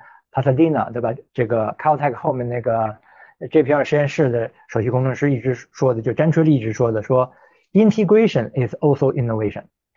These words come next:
就是说这个排列组合完之后也是一种创新。那么我认为大概率事件的话，它这模型背后呢，就是把海量的知识，把它记忆下来之后，通过这个调取的话呢，排列组合呢，产生出了很多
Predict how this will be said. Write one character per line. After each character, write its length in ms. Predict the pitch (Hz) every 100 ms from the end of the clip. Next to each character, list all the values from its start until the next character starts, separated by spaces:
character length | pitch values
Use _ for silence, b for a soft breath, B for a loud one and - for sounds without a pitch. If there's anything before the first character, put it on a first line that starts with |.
| -
就 100 | 165
是 60 |
说 160 | 127 -
这 80 | 147
个 60 |
排 220 | - -
列 160 | 165 254
组 240 | - 117
合 160 | 101 165
完 180 | 165 147
之 100 | 156
后 120 | 151
也 200 | 117 101
是 120 | -
一 40 | 185
种 160 | 117
创 220 | 104 110
新。 280 | 92 104 98 - _ b b
那 100 | 202
么 120 | 190
我 220 | 135 127
认 160 | 190 202
为 60 |
大 160 | 202 196
概 120 | 185
率 100 | 180
事 160 | 165 180
件 180 | 170 156
的 80 |
话， 60 | 135
它 120 | 139
这 100 | 160
模 180 | 135 135
型 200 | 147 147
背 160 | 151 135
后 200 | 147 123
呢， 80 | 110
就 120 | 117
是 80 | 117
把 320 | - 180 - B B B
海 280 | - 107
量 260 | 101 180 165
的 80 | 120
知 380 | - 196 196 165
识， 320 | 131 104 - b b b
把 120 | 117
它 120 | 139
记 400 | 139 - 233 180
忆 40 | 147
下 140 | 147
来 140 | 131
之 100 | 127
后， 140 | 135 127 131 - _ -
通 200 | 190 180
过 140 | 170
这 100 | 151
个 120 | 139
调 260 | 127 196 139
取 160 | -
的 100 | 104
话 100 | 101
呢， 60 | 123
排 120 | -
列 120 | 147
组 160 | 131 107
合 160 | 101 113
呢， 220 | 131 131 _
产 160 | - 113
生 120 | 123
出 140 | 120 147
了 80 |
很 180 | 123 101
多 260 | 107 131